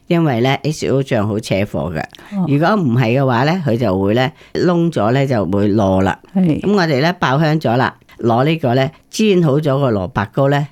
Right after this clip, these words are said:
Speaker 1: 就擺落去，兜一兜佢。呢個時間要較返大火啦，就擺呢個清雞湯落去，用大火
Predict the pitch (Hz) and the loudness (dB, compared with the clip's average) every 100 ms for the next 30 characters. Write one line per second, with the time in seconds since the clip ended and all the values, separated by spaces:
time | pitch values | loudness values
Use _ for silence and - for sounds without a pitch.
0 | - 117 107 101 127 - 113 107 104 - | -6 -6 -2 0 0 0 0 0 -2 -4
1 | - 147 143 131 139 117 120 78 - _ | -4 0 0 0 0 0 0 -2 -4 _
2 | - - - 156 165 139 - 92 113 117 | -20 -20 -10 -4 -2 -2 -4 -6 -4 -2
3 | 117 123 120 143 147 127 - 113 143 143 | -2 -2 -2 0 0 -2 0 0 0 0
4 | - - - - - 101 113 107 135 147 | -6 -20 -20 -10 -6 -4 -2 0 0 0
5 | 123 - 165 165 160 151 165 147 131 - | -2 -2 0 0 0 0 0 0 0 0
6 | 120 113 107 - - - 107 107 90 104 | 0 0 -2 -6 -16 -8 -6 -4 -6 -6
7 | - 90 113 | -2 -2 -2